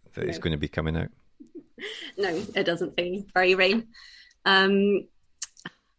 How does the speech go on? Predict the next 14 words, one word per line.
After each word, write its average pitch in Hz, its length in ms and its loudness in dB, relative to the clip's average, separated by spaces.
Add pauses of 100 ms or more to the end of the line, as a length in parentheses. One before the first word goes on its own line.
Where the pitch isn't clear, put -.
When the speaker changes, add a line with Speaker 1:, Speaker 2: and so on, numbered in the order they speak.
(160)
Speaker 2:
yeah, 233 240 6
it's 247 180 4
been 294 260 6
a - 100 -2
crazy 196 320 0
year. 220 440 0 (300)
Um, 190 400 -2 (120)
it's, - 220 -6 (120)
there's 196 160 -2
been 208 160 6
a 208 40 6
lot 208 280 2
going 190 240 4
on. 196 420 -2